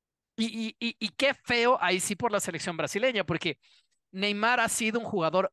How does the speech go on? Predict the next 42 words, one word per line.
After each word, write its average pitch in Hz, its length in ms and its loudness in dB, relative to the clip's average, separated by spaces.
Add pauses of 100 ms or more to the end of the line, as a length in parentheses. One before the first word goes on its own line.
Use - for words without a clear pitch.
(140)
frágil, 175 600 -4
como 160 320 0
lo 170 240 4
es 190 320 0
la 156 120 -4
selección 151 440 -6
brasileña 147 720 -2
en 131 220 -18
las 123 200 -8
últimas 139 520 -4 (600)
décadas, 202 580 0
salvo 233 540 4 (360)
que 160 120 0
ha 156 80 2
hecho 185 160 -2
muy 175 120 0
buenas 175 300 0
eliminatorias, 185 760 -2
salvo 160 440 -2
esta 139 200 -6
en - 20 -10
las 156 160 -6
anteriores 135 480 -4
en 147 40 -4
conmebol, 135 480 -2
ha 117 100 -6
hecho - 180 -8
excelentes 165 580 -4
eliminatorias 156 500 -2
la 151 100 -2
selección 139 360 -8
de 151 60 -2
Brasil, 147 340 -2
pero 320 140 2
de 320 80 2
ahí 330 160 0
ha 277 80 0
sido 294 180 -4
una 269 120 -2
selección 220 440 -2 (460)
bastante 175 400 0
frágil. 135 400 -4